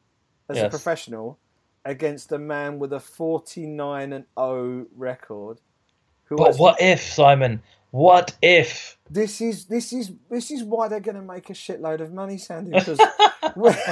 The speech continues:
Speaker 1: because we're asking questions like, "What if?"
Speaker 2: <laughs> Yeah.
Speaker 1: You
Speaker 2: What
Speaker 1: know?
Speaker 2: if that left hook that has made Conor McGregor millions, according to his Instagram post?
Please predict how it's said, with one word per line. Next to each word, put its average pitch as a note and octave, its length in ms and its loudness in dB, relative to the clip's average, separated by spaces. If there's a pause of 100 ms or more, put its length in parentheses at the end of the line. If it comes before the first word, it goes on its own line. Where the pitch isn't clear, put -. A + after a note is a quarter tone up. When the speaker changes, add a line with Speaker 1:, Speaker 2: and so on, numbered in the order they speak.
(600)
Speaker 1:
because G3+ 460 -4
we're A3 420 0
asking G3 440 -4
questions A#3 500 -8
like, A#3+ 200 -6
"What G#3 280 -6
if?" C4+ 340 -10 (260)
Speaker 2:
<laughs> - 220 0
Yeah. D#3+ 340 6 (100)
Speaker 1:
You G3+ 100 -4
Speaker 2:
What G#3 80 -2 (120)
Speaker 1:
know? - 20 10
Speaker 2:
if G#3+ 200 6
that F3 280 8
left F#3+ 300 6
hook - 400 2 (260)
that D3+ 180 10
has D#3 120 6
made E3+ 380 4
Conor F3 280 2
McGregor D#3+ 320 4
millions, D#3+ 580 2
according D3+ 360 2
to D#3+ 120 4
his C#3 40 6
Instagram D3 500 6
post? B2+ 420 4